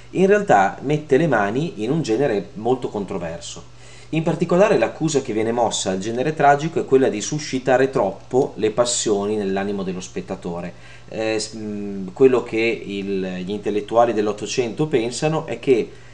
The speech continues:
eh, le grandi passioni umane mette, messe in scena sulla, sul palcoscenico possano in qualche modo influenzare negativamente,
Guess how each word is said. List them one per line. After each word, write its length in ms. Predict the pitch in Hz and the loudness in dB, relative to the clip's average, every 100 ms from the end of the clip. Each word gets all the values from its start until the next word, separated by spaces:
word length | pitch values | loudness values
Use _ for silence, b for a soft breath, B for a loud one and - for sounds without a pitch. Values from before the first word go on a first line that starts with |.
| B - - | B -20 -18
eh, 420 | 92 92 92 85 82 | -14 -12 -12 -12 -6
le 160 | 98 | -4
grandi 300 | 104 135 147 | 2 2 2
passioni 420 | 135 107 - 120 117 | 0 -2 -2 -2 0
umane 400 | 123 117 95 92 | 0 0 0 -2
mette, 480 | 113 135 - 110 | -2 -2 -2 -2
messe 300 | 107 127 - | 0 -2 -2
in 80 | 123 | -6
scena 420 | - 147 110 90 | -2 0 0 -2
sulla, 880 | 87 - 110 101 92 85 82 85 92 | -6 -8 -6 -4 -4 -6 -10 -12 -16
sul 220 | - 113 | -14 -8
palcoscenico 880 | 98 98 160 160 143 135 151 190 190 B B B 160 | -4 -2 -2 0 2 2 2 -4 -6 B B B -2
possano 320 | 165 - 113 | 0 0 -2
in 80 | 107 | 0
qualche 300 | 127 123 139 | 0 2 2
modo 240 | 147 107 | 2 0
influenzare 680 | 107 110 123 120 147 117 104 | -2 -4 -4 0 4 4 2
negativamente, 1120 | 110 113 107 110 123 123 95 90 90 107 | -2 -2 -4 -2 -2 -2 -2 -4 -6 -8